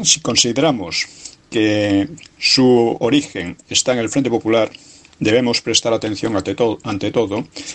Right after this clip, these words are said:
a los componentes de ese Frente Popular, que eran partidos sovietizantes, es decir,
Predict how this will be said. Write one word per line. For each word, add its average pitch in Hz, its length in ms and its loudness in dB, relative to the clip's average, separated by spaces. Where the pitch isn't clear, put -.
a 95 440 2
los 95 280 -2
componentes 98 520 -2
de 95 60 -6
ese 80 100 -8
Frente 92 220 -6
Popular, 82 340 -12
que - 80 -2
eran 110 220 -2
partidos 117 680 -2
sovietizantes, 123 1040 0
es 92 80 -8
decir, 90 280 -4